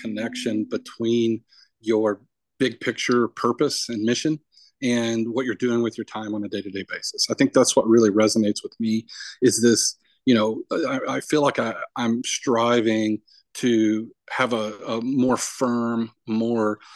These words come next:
uh, concrete connection between my big picture purpose and what I'm doing with my time on a,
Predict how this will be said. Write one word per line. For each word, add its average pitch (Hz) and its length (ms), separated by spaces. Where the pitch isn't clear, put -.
uh, 110 300
concrete 120 720
connection 107 680
between 107 600
my 107 160
big 110 340
picture 110 320
purpose 107 500
and 107 140
what 110 100
I'm 104 120
doing 107 280
with 101 160
my 107 120
time 104 420
on 101 200
a, 92 100